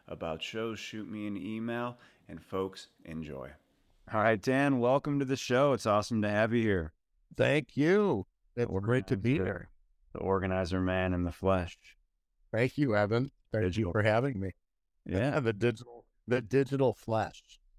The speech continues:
Speaker 1: Yeah, so you and I, we chatted, uh, before, and we came up with this idea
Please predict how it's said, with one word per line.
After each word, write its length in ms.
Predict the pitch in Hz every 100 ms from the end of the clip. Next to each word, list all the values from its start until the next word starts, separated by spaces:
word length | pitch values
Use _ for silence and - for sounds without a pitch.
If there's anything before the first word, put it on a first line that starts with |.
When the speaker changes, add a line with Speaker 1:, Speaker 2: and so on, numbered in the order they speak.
| -
Speaker 1:
Yeah, 160 | 92
so 140 | 92 98
you 200 | 101 131
and 80 | 123
I, 200 | 117 110
we 460 | 104 95 92 104
chatted, 560 | 101 - 127 139 104 95
uh, 480 | 82 - 87 85 85
before, 680 | 80 85 - 104 104 85
and 340 | 80 85 85 78 - _ -
we 80 | 98
came 240 | - 90
up 120 | 85
with 100 | -
this 200 | 80 87
idea 680 | 87 82 78 90 90 85 82